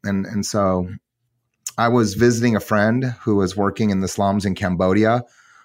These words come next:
Um, we were having, having lunch one afternoon. This is,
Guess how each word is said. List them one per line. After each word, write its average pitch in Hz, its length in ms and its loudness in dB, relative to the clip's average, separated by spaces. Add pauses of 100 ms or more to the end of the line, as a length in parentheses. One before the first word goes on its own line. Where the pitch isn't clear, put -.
Um, 90 220 0
we 101 140 0
were 90 80 0
having, 87 520 -2
having 92 360 -4
lunch 98 240 -2
one 113 80 2
afternoon. 104 500 -2
This 110 160 -4
is, 92 160 -8